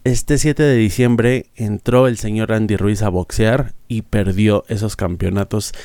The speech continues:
y los perdió de una manera lamentable, porque se veía a leguas, se veía a leguas que no iba bien preparado. Incluso desde la ceremonia de pesaje, es decir, cuando se suben a la báscula,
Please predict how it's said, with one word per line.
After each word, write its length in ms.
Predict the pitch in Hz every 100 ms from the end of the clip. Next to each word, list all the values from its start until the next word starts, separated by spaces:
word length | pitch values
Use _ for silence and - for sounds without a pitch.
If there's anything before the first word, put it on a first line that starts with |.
| - -
y 80 | 160
los 180 | 147 135
perdió 480 | - 123 123 139 143
de 140 | 139
una 140 | 143 139
manera 360 | 123 120 120
lamentable, 800 | 123 107 101 101 123 120 92 90 - -
porque 320 | 104 101 104
se 200 | - 104
veía 400 | 110 123 139 - -
a 160 | 120
leguas, 540 | 117 113 123 80 - -
se 220 | - 104
veía 400 | 110 120 135 -
a 160 | 127 123
leguas 720 | 117 120 90 69 - - - - - - _
que 160 | 110
no 300 | 104 110 120
iba 240 | 127 113 104
bien 220 | 104 107
preparado. 600 | 101 101 87 78 60 69 - - - 127
Incluso 520 | 127 165 196 165 131
desde 300 | 113 107 110
la 140 | 110
ceremonia 580 | - 120 113 139 175 170
de 100 | 127
pesaje, 720 | - 92 - 123 - 98 85 - -
es 120 | - 87
decir, 380 | 90 113 - - -
cuando 380 | - 87 90 85
se 160 | 87
suben 320 | 80 110 110 92
a 40 |
la 140 | 82
báscula, 600 | 87 113 - 92 85 82